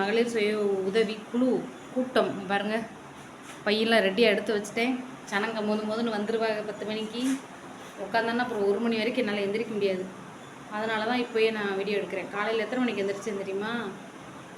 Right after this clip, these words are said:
அஞ்சு பத்து இருக்கும் காலையில எந்திரிக்கையில. அஞ்சு பத்துக்கு எந்திரிச்சு சோறாக்கி,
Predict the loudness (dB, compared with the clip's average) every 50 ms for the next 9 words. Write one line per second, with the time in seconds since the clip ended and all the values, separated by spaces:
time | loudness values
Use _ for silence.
0 | -4 0 0 2 2 2 0 2 4 4 4 6 6 6 6 6 4 4 2 2
1 | 0 -2 -4 -6 -6 -4 -4 -4 -4 -2 -2 -4 -4 -4 -4 -4 -2 -2 0 0
2 | -2 -2 -2 -2 -2 -2 0 0 0 0 -2 -4 -10 -16 -16 -16 -16 -16 -16 -16
3 | -18 -18 -18 -18 -18 -18 -18 -16 -8 -2 0 0 2 2 2 0 0 0 0 0
4 | 2 2 2 2 2 0 0 -2 -2 0 2 4 6 6 6 6 4 2 -2 -8
5 | -10 -12 -12 -14 -16 -18 -18 -18 -16 -14 -12 -12 -12 -14 -14 -14 -14 -14 -16 -16
6 | -18 -14 -4 2 4 6 8 10 10 8 8 6 2 -4 -2 0 2